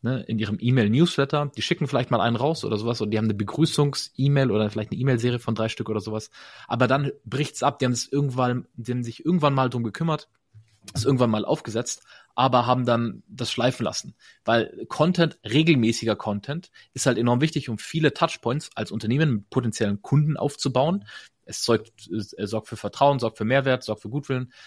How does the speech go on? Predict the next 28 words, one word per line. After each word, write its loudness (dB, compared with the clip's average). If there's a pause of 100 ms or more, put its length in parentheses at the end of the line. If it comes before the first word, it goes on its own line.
(120)
sorgt 0
dafür, 4
dass, -2 (460)
wenn 0
ich 0
jetzt 4
noch 6
nicht 2
kaufe, -2
aber 2
irgendwann 6
mal 4
das 0
super -2
relevant 4
wird 0
für -4
mich, -2
das -8
Thema, -4
und -14
sei -4
es -6
ein -10
paar -4
Pantoffeln -6
oder -4
sowas, -6